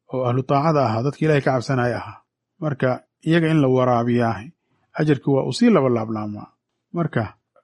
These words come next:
ee, dhowaansho Alle loogu dhowaado, in dadkii biyaha la waraabiyo,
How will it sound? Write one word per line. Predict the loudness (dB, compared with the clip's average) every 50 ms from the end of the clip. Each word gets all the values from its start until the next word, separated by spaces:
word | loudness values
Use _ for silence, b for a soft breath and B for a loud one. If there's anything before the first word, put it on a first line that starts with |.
| _ _ -6
ee, | -4 -2 0 0 0 0 0 0 -2 -2
dhowaansho | 0 0 2 2 2 2 2 0
Alle | 2 2 4
loogu | 4 2 2 2 0
dhowaado, | 0 0 0 0 0 0 -2 -4 -6 -8 _ _ _ _ -6
in | -4 -4 -2 -4 -4
dadkii | -4 -6 -8 -4 -6 -6
biyaha | -2 0 0 0 0
la | 0 0
waraabiyo, | 0 -2 -2 -2 -2 -2 -2 -2 -2